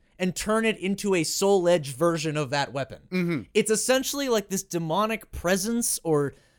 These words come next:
Speaker 1: I don't even know what the fuck. I guess the source is beyond Necrid later on, but whatever.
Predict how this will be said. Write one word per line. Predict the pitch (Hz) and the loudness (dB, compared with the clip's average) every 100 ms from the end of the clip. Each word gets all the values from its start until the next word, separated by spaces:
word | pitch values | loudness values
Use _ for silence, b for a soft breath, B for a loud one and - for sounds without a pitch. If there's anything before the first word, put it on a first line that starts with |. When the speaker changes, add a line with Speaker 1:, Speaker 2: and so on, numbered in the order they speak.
| b | b
Speaker 1:
I | - | -8
don't | 330 | -4
even | 208 | -2
know | 135 120 | -2 -4
what | 107 180 - | 0 0 0
the | |
fuck. | - 147 123 | -4 -2 -4
I | 143 | -2
guess | 165 - | -4 -4
the | 131 | -6
source | - 214 247 | -4 -2 -2
is | 156 | -4
beyond | 120 156 151 135 131 | 0 2 2 0 -2
Necrid | 185 - 127 107 110 | -4 -4 -10 -10 -8
later | 127 120 110 | -8 -6 -6
on, | 113 113 | -8 -6
but | 131 | -4
whatever. | 190 175 120 | 0 0 -2